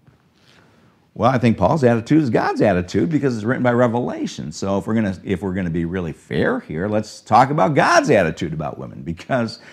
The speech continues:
if you've got, if you have a problem, and let me say this before I go farther. So much of the problem is not with what the truth behind this verse is,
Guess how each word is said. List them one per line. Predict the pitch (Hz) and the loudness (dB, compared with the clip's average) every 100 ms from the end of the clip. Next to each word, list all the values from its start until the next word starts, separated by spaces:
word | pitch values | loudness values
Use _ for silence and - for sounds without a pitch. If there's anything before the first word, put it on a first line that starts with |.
| - - | -20 -8
if | 101 | -2
you've | 117 113 | 0 2
got, | 143 110 - - | 4 4 4 2
if | 120 | 2
you | 117 120 | 4 4
have | 113 - 202 240 190 | 2 0 4 6 6
a | 104 | 2
problem, | - 71 50 50 - _ _ _ _ _ _ - | -2 -4 -4 -4 -12 _ _ _ _ _ _ -6
and | 92 92 90 _ _ _ _ - | 0 0 -2 _ _ _ _ 0
let | 107 | 4
me | 117 110 - | 4 2 -10
say | - 104 104 | -4 4 4
this | 101 104 85 | 4 2 0
before | - 90 98 98 | -2 2 6 6
I | |
go | 95 92 | 6 2
farther. | - 123 113 90 - - _ _ _ _ _ | 4 4 4 2 -6 -18 _ _ _ _ _
So | - 110 107 | -4 4 8
much | 117 143 165 | 10 10 8
of | 196 | 4
the | 190 | 2
problem | 196 113 87 80 78 80 85 92 _ _ | 2 4 4 4 0 -4 -4 -10 _ _
is | - 76 85 | -8 -4 2
not | 92 117 131 135 - | 6 8 8 6 2
with | 117 123 101 | 0 0 0
what | 101 101 101 98 - - | 2 4 4 0 -10 -12
the | 85 | -12
truth | - - 120 131 123 | -12 0 2 2 0
behind | 120 117 110 104 101 | 0 2 0 0 -2
this | 90 - | -4 -2
verse | 95 87 - - | 0 0 -2 -2
is, | 117 165 180 120 - | 4 4 4 2 -4